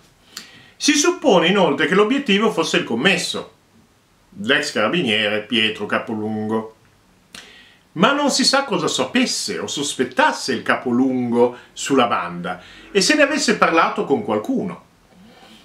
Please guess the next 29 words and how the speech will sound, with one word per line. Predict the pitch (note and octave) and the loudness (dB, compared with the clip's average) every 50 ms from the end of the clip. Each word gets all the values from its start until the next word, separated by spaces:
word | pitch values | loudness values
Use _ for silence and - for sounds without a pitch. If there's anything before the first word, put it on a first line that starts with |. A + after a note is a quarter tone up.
| _ _ - | _ _ 0
tanto | C#4 D#4 D4 B3 F#3 F#3 | 2 2 2 2 2 2
da | F3 F3 | 4 4
indurre | F3+ F3+ G3 C#4 C#4 A3+ F3 E3 | 2 2 2 0 2 2 2 2
i | D#3+ | 2
Savi | D#3 - - F#3+ D#3+ C3+ A#2+ A#2 A2+ A#2 B2+ C#3+ | 2 2 2 2 4 4 2 0 0 2 2 2
a | E3 | 2
eliminarlo | F3 G3+ G#3 G#3+ G#3+ A3+ A#3+ A#3+ A#3 | 2 2 2 2 2 2 2 2 0
immediatamente, | A3 G#3+ G3 F#3+ F3 G3 G3+ G3 G3+ G3 F#3 A3 A#3 A3 G3 D3 A2+ - - A2 G2 F#2+ | 2 2 4 4 4 4 2 2 2 0 0 0 0 0 -2 -4 -6 -4 -4 -2 -2 0
correndo | - C#3 C#3 D#3 F#3 G#3 G#3+ G#3 F#3+ F3+ | 2 2 2 4 4 2 2 2 2 2
rischi | E3+ G3+ G#3 - - G3 | 2 0 0 0 0 2
altissimi | F3 D#3+ D#3 - A#3+ C4 B3 - - - - D3 C3+ B2+ | 2 2 0 2 2 2 2 2 2 0 2 0 0 0
di | A2+ A2+ A2+ | 0 0 0
venire | A#2 A#2+ A#2+ A#2 A2 G#2+ | 0 0 0 0 -2 -2
smascherati. | G2+ F#2 G2+ F#2+ - - - G2 F2 E2+ D#2 D#2 - - - - - _ _ - - - - - - - - | -4 -4 -6 -6 -8 -8 -8 -6 -6 -6 -6 -8 -10 -14 -20 -20 -20 _ _ -20 -20 -20 -20 -20 -20 -20 -14
Si | - - - - C3 A#2+ | -10 -6 -4 -2 0 0
sa, | - - - A#2+ A2+ - - - - | 2 4 2 2 2 -2 -6 -10 -10
o | - A2 | -6 -2
meglio, | B2 D#3 D3 A2 G2 F2 E2+ - - - | 2 2 2 2 0 -4 -10 -12 -14 -12
non | G2 A2+ C3+ E3 D#3+ C3+ A#2+ | -6 0 2 2 2 2 0
si | A#2 - C#4+ D4 | 0 0 2 2
sa, | C#4+ - G#3 F3+ F3 - - - - - - - - - | 4 4 4 2 2 0 -4 -8 -16 -20 -20 -20 -2 2
quali | B3+ A#3+ A3 D3 - | 4 4 4 4 2
pistole | - - - - - E3+ D3 C#3+ C#3+ C#3+ | 0 0 0 2 4 4 4 4 4 4
abbiano | C#3 C3 B2+ B2+ B2+ D#3+ | 4 2 2 -2 -4 -4
sparato | - - - G3 C#3 A2+ G#2+ - - D3 C#3+ | -2 0 2 2 4 2 2 0 0 0 0
e | |
con | C#3 - D3 C#3+ B2+ | 0 2 0 0 2
quali | C3+ B2 A#2+ A#2+ A#2+ A#2 | 4 4 4 4 2 -2
proiettili. | - A#2+ A#2 A#2+ A#2+ A#2 A2+ G#2+ - - A#2+ A2+ A#2+ B2 - | -2 -2 2 2 2 2 2 0 -4 -4 -4 -4 -6 -6 -10